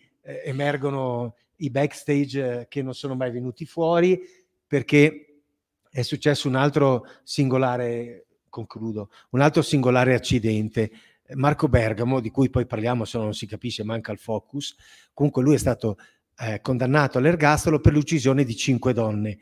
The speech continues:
tre delitti confessati, due non li ha riconosciuti, ma gli sono stati lo stesso attribuiti. Delitti compiuti in Alto Adige tra l'ottantacinque e il novantadue. Quindi siamo nel campo del femminicidio, di uomini che odiano le donne,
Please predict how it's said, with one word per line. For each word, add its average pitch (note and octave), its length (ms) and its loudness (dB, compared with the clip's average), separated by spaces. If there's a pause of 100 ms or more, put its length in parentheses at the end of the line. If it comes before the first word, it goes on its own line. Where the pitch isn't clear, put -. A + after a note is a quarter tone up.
(380)
tre C3+ 260 4
delitti A#2+ 420 -2
confessati, B2+ 760 -4
due D#3+ 300 2
non D#3 200 0
li C#3 100 0
ha B2+ 60 2
riconosciuti, C3+ 760 0 (280)
ma C3+ 120 -4
gli D3 140 0
sono D#3+ 220 0
stati C#3 320 -2
lo C3 100 0
stesso A#2+ 320 -4
attribuiti. A#2 720 -4 (320)
Delitti B2 520 -2
compiuti C#3 500 -2
in A#2 80 -2
Alto C3 200 -2
Adige F3 420 2
tra C#3 240 0
l'ottantacinque C#3+ 1040 -2 (280)
e D3+ 200 4
il D#3+ 300 2
novantadue. A#2+ 920 0 (720)
Quindi F#3 380 4
siamo D#3 360 0
nel C#3+ 160 0
campo D3 580 0 (240)
del A#2+ 180 -6
femminicidio, A#2+ 840 -2
di B2 100 -2
uomini B2 460 0
che A#2+ 140 -4
odiano A#2 340 0
le D3 120 0
donne, C3 420 0